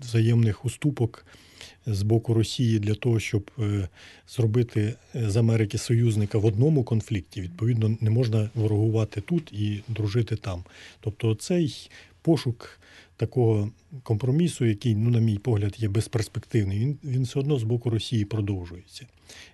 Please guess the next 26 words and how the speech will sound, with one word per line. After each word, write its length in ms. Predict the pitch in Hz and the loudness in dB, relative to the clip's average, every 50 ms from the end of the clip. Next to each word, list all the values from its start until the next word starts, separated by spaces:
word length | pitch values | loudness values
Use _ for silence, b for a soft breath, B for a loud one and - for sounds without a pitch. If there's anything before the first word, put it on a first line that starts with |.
| B _ - | B _ -6
І, 320 | 107 110 107 104 104 101 98 107 143 165 - - - _ - | -4 -2 0 0 -2 -2 -6 -10 -14 -18 -20 -20 -20 _ -16
е, 40 | 131 123 113 101 101 | -12 -10 -8 -8 -8
ми, 260 | 104 113 120 123 156 131 | -8 -4 -2 -2 0 2
ми 180 | 113 135 156 | 2 2 2
будемо 360 | 131 127 123 131 131 131 120 | 4 4 2 4 4 4 4
і 60 | 117 110 | 4 4
далі 240 | 117 127 139 127 | 2 2 2 2
спостерігати, 800 | 107 - - 113 - - 117 107 104 104 123 120 - - 104 101 B B B B B B B B B B - - | 0 -2 -4 -6 -4 -2 -2 0 0 0 0 -2 -2 -4 -4 -4 B B B B B B B B B B -10 -8
е, 100 | 104 95 | -8 -8
цей 200 | - - 113 104 | -2 0 0 0
зв'язок 560 | 98 95 101 107 104 95 120 113 113 - - | 0 0 0 0 0 2 0 -2 -2 -2 -2
між 360 | 107 101 98 - - - - B B B B B B _ - | -2 -2 -2 -4 -8 -12 -16 B B B B B B _ -2
тим, 220 | - 113 107 104 | 0 0 2 2
як, 480 | 98 107 107 101 - - - - - - | 2 0 0 -2 -2 -8 -20 -20 -12 -8
е, 40 | 104 | -6
е, 1160 | 98 95 95 95 92 95 90 90 - _ _ - - - - - - - - _ _ - 113 101 101 98 95 98 | -4 -4 -4 -4 -6 -6 -8 -10 -12 _ _ -20 -20 -20 -20 -20 -20 -20 -20 _ _ -14 -12 -10 -10 -8 -8 -6
розвивається 500 | 101 101 104 104 107 107 104 98 - 110 | -4 -2 0 0 2 2 0 0 -2 -4
ситуація 800 | - - 104 - 113 104 101 98 - - - 101 98 101 104 110 131 135 120 107 98 | -6 -6 -6 -4 -2 -2 -2 -2 -4 -4 -4 -4 -2 -2 -4 -8 -10 -10 -10 -12 -10
в 40 | |
Сирії, 560 | - - 160 170 165 170 160 151 143 143 135 123 190 185 170 B B - | -6 -2 0 0 0 0 0 -2 -2 -4 -6 -8 -10 -14 -16 B B -8
тому 120 | 107 104 | -8 -6
що 120 | 92 - - | -6 -6 -6
там 200 | - 113 104 92 | -4 -4 -4 -4
також, 460 | - 104 95 - - 95 - - - - | -4 -8 -8 -8 -10 -12 -12 -12 -10 -10
якщо 260 | 95 - - - 107 | -10 -10 -8 -8 -6
ми 120 | 95 92 | -6 -6